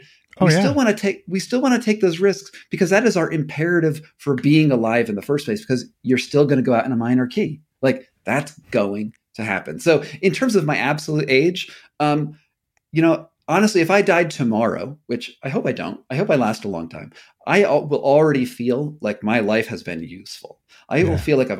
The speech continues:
Speaker 2: al-, already done things that, you know, are great. I still feel like I, I hope I have many more chapters to come. Uh,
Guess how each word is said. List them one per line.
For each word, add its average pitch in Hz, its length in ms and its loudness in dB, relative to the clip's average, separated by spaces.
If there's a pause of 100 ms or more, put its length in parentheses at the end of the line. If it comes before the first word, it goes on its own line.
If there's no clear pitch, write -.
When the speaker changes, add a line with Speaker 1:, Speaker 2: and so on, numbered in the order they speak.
Speaker 2:
al-, 139 260 2
already 143 500 2
done 123 340 2
things 123 480 0
that, 98 240 -4
you 117 60 -4
know, 92 80 -2
are 98 100 -2
great. 123 360 0 (180)
I 131 80 0
still 202 200 0
feel 185 180 2
like 160 120 0
I, 117 260 -2
I 139 100 -4
hope 320 220 -8
I 233 60 0
have 175 160 2
many 175 240 2
more 147 160 2
chapters 123 560 -4
to - 80 -20
come. - 260 -18 (480)
Uh, 123 220 -2